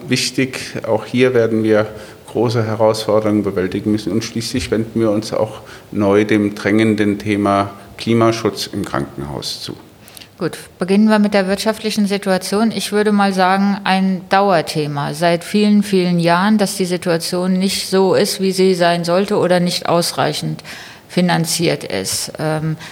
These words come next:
Speaker 2: was genau machen Sie? Was muss sich ändern? Was brauchen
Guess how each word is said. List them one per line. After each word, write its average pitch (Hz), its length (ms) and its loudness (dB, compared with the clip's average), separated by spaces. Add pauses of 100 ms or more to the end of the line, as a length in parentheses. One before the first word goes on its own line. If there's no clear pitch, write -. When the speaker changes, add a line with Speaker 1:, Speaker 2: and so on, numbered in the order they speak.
(320)
Speaker 2:
was 185 220 0
genau 190 460 4
machen 175 420 2
Sie? 180 240 0
Was - 500 -2
muss 185 280 4
sich - 240 -2
ändern? 165 540 2
Was - 520 -6
brauchen 147 480 -2